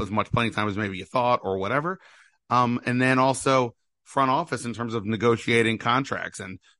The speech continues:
you know, maybe they don't talk to owners directly o-, often, but you obviously get a feel for where ownership is. And then also, you know,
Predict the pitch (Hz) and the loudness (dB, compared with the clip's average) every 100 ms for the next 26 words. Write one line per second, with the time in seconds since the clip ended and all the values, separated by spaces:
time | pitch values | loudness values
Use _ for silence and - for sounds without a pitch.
0 | _ - 98 98 90 120 117 117 107 110 | _ -10 -8 -6 -2 0 0 0 0 0
1 | 110 - - 120 120 120 117 120 120 107 | -2 -6 -2 0 0 -4 -2 0 -2 -4
2 | - 107 107 120 - 156 160 - 120 139 | -8 -2 0 0 0 -2 -2 0 0 2
3 | 156 208 214 143 117 - _ _ _ _ | 2 0 -2 0 0 -4 _ _ _ _
4 | _ _ _ - 107 107 107 120 113 - | _ _ _ -8 0 0 0 -2 -4 -4
5 | 120 120 117 110 104 110 110 - 113 120 | -4 -4 -2 -2 0 2 0 0 -2 -2
6 | 113 123 113 127 147 127 127 131 135 151 | -2 -2 0 0 0 0 0 0 0 0
7 | 135 123 | -2 -4